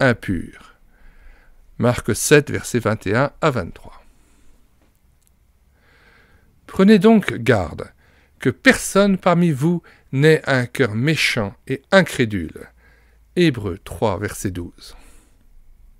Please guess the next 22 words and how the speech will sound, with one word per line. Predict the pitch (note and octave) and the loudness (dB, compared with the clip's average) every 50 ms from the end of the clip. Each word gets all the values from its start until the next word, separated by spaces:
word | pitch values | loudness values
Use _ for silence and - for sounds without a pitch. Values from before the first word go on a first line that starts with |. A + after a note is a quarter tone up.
| _ _ - - - - - _ - - - _ - _ _ _ _ _ _ _ _ _ _ _ _ _ _ _ _ _ _ _ _ _ _ _ - E3 | _ _ -20 -20 -20 -20 -20 _ -20 -20 -20 _ -20 _ _ _ _ _ _ _ _ _ _ _ _ _ _ _ _ _ _ _ _ _ _ _ -2 0
Huitième | F3 D#3+ - - B2 G#2+ A2 - | 0 0 0 -2 -4 -4 -4 -6
question. | - F#2+ - - - - - _ _ _ _ _ _ _ _ _ _ _ _ _ _ _ _ _ _ _ - - _ _ _ - | -10 -12 -14 -14 -16 -16 -18 _ _ _ _ _ _ _ _ _ _ _ _ _ _ _ _ _ _ _ -20 -20 _ _ _ -4
Tous | - F#3+ F3+ | 0 4 6
les | F3+ E3+ C#3 F3+ | 6 6 6 6
hommes | G#3+ B3 D4 D4 | 4 4 2 0
sont-ils | C4 - - F#3 D#3+ - F#3 E3+ - | -4 -4 -4 -4 -2 -2 -2 -2 0
pécheurs ? | - F3 E3+ - - G#3 A3 B3 A#3+ - - - - _ _ _ _ _ _ _ _ _ _ _ _ _ _ _ _ _ _ _ _ _ _ _ _ _ _ _ _ _ _ - - - - - - - - - - - _ _ _ _ _ _ _ _ - | 0 0 0 2 2 0 0 0 -2 -6 -10 -20 -20 _ _ _ _ _ _ _ _ _ _ _ _ _ _ _ _ _ _ _ _ _ _ _ _ _ _ _ _ _ _ -20 -20 -20 -20 -20 -20 -20 -20 -20 -20 -20 _ _ _ _ _ _ _ _ -2
Tous | - C4 C4+ A#3+ - - - - - | 2 4 4 4 2 -2 -10 -8 -6
ont | - A#2+ G#2+ | -4 -4 -4
péché | - - E3+ D#3+ - - - - F#3+ G3 F#3+ - _ - _ _ _ - | 0 2 2 4 4 4 2 2 2 0 -2 -4 _ -20 _ _ _ -2
et | F#3+ - | -2 0
sont | - - E3+ | 0 0 -2
privés | - - - - - G#3+ F#3+ C#3 A#2+ A#2 G2+ F#2 - - | -2 -2 -4 0 2 4 4 4 2 0 -2 -2 -6 -8
de | C#3 B2 | -4 -2
la | A#2 A#2 | -2 -2
gloire | A2+ A2 A#2 G#2 G#2+ | -2 -2 -2 -2 -2
de | A2 A2+ G#2 | -4 -6 -6
Dieu. | G#2 F2 - - _ _ _ _ _ | -8 -10 -14 -16 _ _ _ _ _
Romains | - - C3 A#2+ A#2 A2 G2+ A2 | -8 -4 -4 -2 -2 -2 -4 -6
trois, | - - - A#2 A2+ | -10 -8 -4 -4 -2
verset | G#2+ A#2 G#2+ - - B2+ | -2 -2 -4 -4 -4 -4
vingt-trois. | A2 A2 A2 A2+ - - - - - - | -4 -4 -4 -6 -8 -10 -16 -20 -20 -20